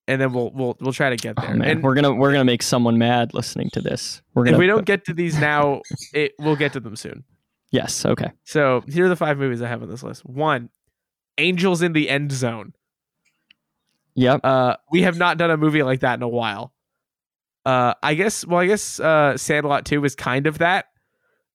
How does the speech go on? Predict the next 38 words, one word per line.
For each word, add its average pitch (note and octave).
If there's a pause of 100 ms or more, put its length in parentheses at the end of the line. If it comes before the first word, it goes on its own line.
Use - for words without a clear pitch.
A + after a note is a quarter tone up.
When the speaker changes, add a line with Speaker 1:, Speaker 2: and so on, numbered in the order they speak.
Speaker 1:
but C#3+ (300)
it D#3
doesn't F3+
have E3
a D#3
title D3
like C#3
Angels C#3
in C#3+
the C3
End C3
Zone. C#3+
<laughs> - (320)
So, - (1160)
uh, C#3
really, F#3
I E3+
was, D#3
I D3+
was D3+
attracted D#3
to C#3+
that C#3
on C#3
the C#3
list C3+
because C3+
that C3+
title C#3
is C3
very B2+
funny, C#3+ (760)
and, A#2+
uh, A#2
I'm A#2+
curious C3
about B2+
it. C3